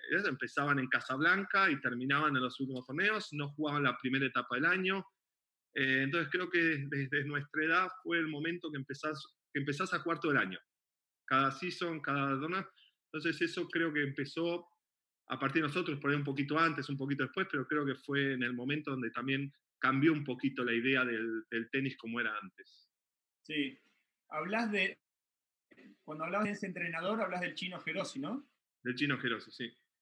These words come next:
Speaker 2: Claro, que también era después entrenador de Javier Frana y hacían muchas de las giras
Speaker 1: Fue
Speaker 2: sobre
Speaker 1: antes, sí, no, bueno, yo cuando conocí, yo empecé en el set, bueno, empecé en el set, estuve en el set y cuando él estaba ahí con Javier, yo empecé hace un poquito, él estaba con Javier y Labat,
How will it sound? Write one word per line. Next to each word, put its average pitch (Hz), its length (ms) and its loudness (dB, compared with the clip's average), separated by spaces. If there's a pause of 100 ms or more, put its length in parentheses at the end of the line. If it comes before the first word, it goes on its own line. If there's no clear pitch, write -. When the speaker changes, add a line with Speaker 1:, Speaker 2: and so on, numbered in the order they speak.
(140)
Speaker 2:
Claro, 127 280 -4
que 143 140 0
también 147 400 0
era 180 280 0
después 180 340 -6
entrenador 147 560 -4
de 147 100 -4
Javier 147 360 -2
Frana 180 480 -2
y 135 120 0
hacían 135 360 -2
muchas 135 320 -4
de 120 80 -8
las 120 180 -8
giras 131 220 -4
Speaker 1:
Fue 180 140 6
Speaker 2:
sobre 185 240 6
Speaker 1:
antes, 143 320 2
sí, 175 180 4
no, 175 160 4
bueno, 165 220 4
yo 175 180 0
cuando 170 220 0
conocí, 151 300 0
yo 190 120 0
empecé 160 260 -2
en 165 60 -2
el 143 100 0
set, 185 440 0
bueno, 139 160 2
empecé 120 280 -2
en 117 40 0
el 117 60 -2
set, 95 160 -6 (500)
estuve 143 260 2
en 139 140 2
el 127 140 2
set 170 300 2 (260)
y 139 140 -2
cuando 127 340 -2
él 135 120 2
estaba 135 320 0
ahí 139 200 2
con 131 140 -6
Javier, 160 380 4 (100)
yo 143 140 -2
empecé 131 340 -2
hace 139 120 -6
un 127 80 -4
poquito, 143 320 2
él 127 60 -2
estaba 131 180 -4
con 117 80 -8
Javier 135 240 2
y 135 60 2
Labat, 156 360 4